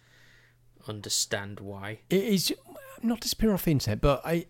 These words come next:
Speaker 2: I, I don't give information freely.
Speaker 1: Your
Speaker 2: Um,
Speaker 1: presence
Speaker 2: I
Speaker 1: on there is way smaller than
Speaker 2: Yeah, yeah. Uh, uh, my, uh, should, can we call it a f-, a, a social footprint is,
Speaker 1: Sure.
Speaker 2: is, is smaller.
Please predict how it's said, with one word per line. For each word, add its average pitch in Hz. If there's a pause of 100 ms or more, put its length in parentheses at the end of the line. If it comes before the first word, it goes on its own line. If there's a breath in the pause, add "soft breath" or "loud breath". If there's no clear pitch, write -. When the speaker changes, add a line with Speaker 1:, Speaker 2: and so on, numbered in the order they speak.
Speaker 2:
I, 139
I 135
don't 156
give 139
information 117
freely. 107 (300)
Speaker 1:
Your 101
Speaker 2:
Um, 101
Speaker 1:
presence 107
Speaker 2:
I 113
Speaker 1:
on 107
there 107
is 104
way 107
smaller 98
than 104 (320)
Speaker 2:
Yeah, 160
yeah. 98 (200)
Uh, 151
uh, 156
my, 135 (220)
uh, 131 (440)
should, - (480)
can 117
we 113
call 131
it -
a -
f-, -
a, 120 (100)
a -
social 156
footprint - (580 loud breath)
is, 117
Speaker 1:
Sure. 110 (220)
Speaker 2:
is, 107
is 113
smaller. 110